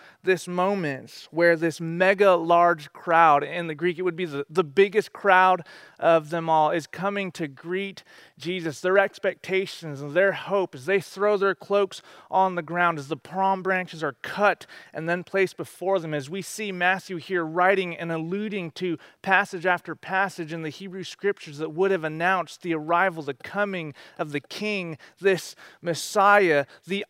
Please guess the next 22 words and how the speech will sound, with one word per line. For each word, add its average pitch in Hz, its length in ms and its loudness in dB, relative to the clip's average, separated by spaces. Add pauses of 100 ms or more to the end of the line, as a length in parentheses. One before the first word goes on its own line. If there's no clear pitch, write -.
irony 196 720 -2
is 175 760 -2 (500)
that 190 160 6
it's - 180 -8
lost 185 840 2 (220)
on 185 160 2
every 220 400 0
single 214 480 -4
person 208 880 -4 (220)
there 143 580 2 (160)
that 151 200 0
this 180 240 0
is 151 280 -6
not 202 580 2
exactly 143 1160 -4 (220)
or 180 160 0
entirely 160 880 0
what 143 480 -4 (400)
it - 140 -14
seems 131 540 -12
to 135 100 -18
be. 127 340 -8